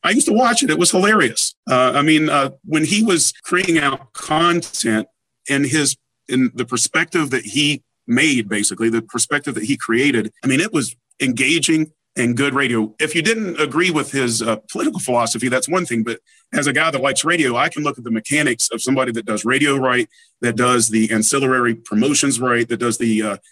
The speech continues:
the, uh, ca-, the, uh, programming that goes along with it, and I can respect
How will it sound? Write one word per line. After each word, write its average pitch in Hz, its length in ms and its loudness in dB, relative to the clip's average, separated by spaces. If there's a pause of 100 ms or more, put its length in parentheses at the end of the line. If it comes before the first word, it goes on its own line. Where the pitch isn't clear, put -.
the, 104 240 2
uh, 101 120 -2
ca-, 135 260 -2
the, 110 220 2
uh, 104 100 -6
programming 135 340 0
that 120 100 -2
goes 120 160 0
along 127 300 0
with 135 160 0
it, 143 140 -2 (200)
and 143 120 0
I 170 80 0
can 147 180 0
respect 143 480 0